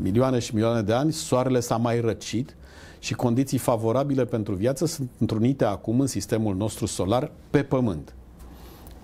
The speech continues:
De ce nu, atunci când a fost mai cald, aceste condiții s-au găsit pe Marte? Este o opinie de-a mea.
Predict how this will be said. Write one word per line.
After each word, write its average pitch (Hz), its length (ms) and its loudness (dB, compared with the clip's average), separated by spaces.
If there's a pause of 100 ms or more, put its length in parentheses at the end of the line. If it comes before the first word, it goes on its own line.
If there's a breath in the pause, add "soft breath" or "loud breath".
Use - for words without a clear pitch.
De 107 120 4
ce 135 160 2
nu, 143 260 4
atunci 120 260 0
când 117 120 2
a 110 60 4
fost 107 220 -2
mai 107 160 0
cald, 135 260 -2
aceste 170 440 -2
condiții 120 600 -2 (160)
s-au - 200 -2
găsit 104 260 -2
pe - 60 2
Marte? 117 360 -2 (580 loud breath)
Este 233 300 2
o 220 260 4
opinie 156 440 2
de-a 101 180 0
mea. 90 280 -6